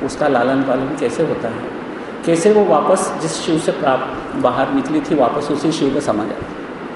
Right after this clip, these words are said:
ये वर्णनात्मक उसका पहलू है। दूसरा उसका पहलू है कि हम उस बात को हृदय में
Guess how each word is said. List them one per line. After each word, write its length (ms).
ये 60
वर्णनात्मक 760
उसका 320
पहलू 240
है। 280
दूसरा 420
उसका 260
पहलू 320
है 180
कि 100
हम 480
उस 140
बात 260
को 100
हृदय 340
में 140